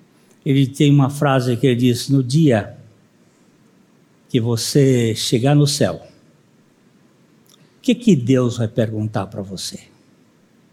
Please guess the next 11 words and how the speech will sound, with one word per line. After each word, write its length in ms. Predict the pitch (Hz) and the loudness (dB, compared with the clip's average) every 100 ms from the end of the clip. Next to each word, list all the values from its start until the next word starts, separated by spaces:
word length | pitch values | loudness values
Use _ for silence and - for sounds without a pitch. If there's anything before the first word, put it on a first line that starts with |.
| _ _ _ _ _ _ - | _ _ _ _ _ _ -6
Então 240 | 117 147 | 0 2
ele 140 | 156 147 | 2 2
dá 160 | 143 | 2
uma 180 | 139 139 | 4 2
série 460 | - 175 180 180 165 | 0 0 2 2 2
de 480 | 143 143 135 135 113 - _ _ _ _ - | 2 2 2 0 -6 -18 _ _ _ _ -2
possibilidades 1300 | 160 147 - 123 143 143 113 123 127 120 113 107 - | 0 0 0 0 2 2 2 0 -2 -2 -4 -6 -2
que 100 | 123 | -2
as 140 | 110 | -2
pessoas 600 | - 113 - 131 120 107 | -4 -4 -2 -2 -2 -4
vão, 300 | 117 110 98 | -4 -4 -6